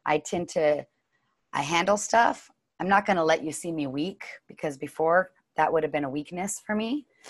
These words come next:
So initially my kids never really saw me cry and stuff. I didn't talk about necessarily all my feelings.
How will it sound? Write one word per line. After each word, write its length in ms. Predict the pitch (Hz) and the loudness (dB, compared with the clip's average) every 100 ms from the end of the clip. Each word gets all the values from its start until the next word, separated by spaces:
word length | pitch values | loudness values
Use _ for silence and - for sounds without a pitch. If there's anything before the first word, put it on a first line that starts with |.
| - - - | -20 -20 -12
So 460 | - 185 165 151 - _ _ - | 2 6 6 4 -2 _ _ -6
initially 440 | 180 202 214 254 | -2 0 0 0
my 140 | 185 170 | 2 0
kids 340 | - 220 208 | 0 -4 -2
never 240 | 202 180 165 | -4 -2 -2
really 220 | 165 151 | -2 -2
saw 220 | - 160 | 0 0
me 120 | 147 | 0
cry 340 | - - 160 156 | -4 -2 -2 -2
and 220 | 143 139 | -6 -12
stuff. 460 | - - - - _ _ - | -10 -12 -14 -20 _ _ -8
I 60 | 107 | -2
didn't 240 | 135 - | -2 -2
talk 300 | - 165 165 | 4 4 4
about 500 | 156 139 139 - - - | 2 2 2 -4 -14 -8
necessarily 720 | 156 143 - - 151 147 143 | -6 -6 -8 -2 0 2 2
all 160 | 143 147 | 2 2
my 140 | 143 | 0
feelings. 880 | 139 - 170 143 139 143 - - | -8 -4 -2 -2 -8 -14 -10 -8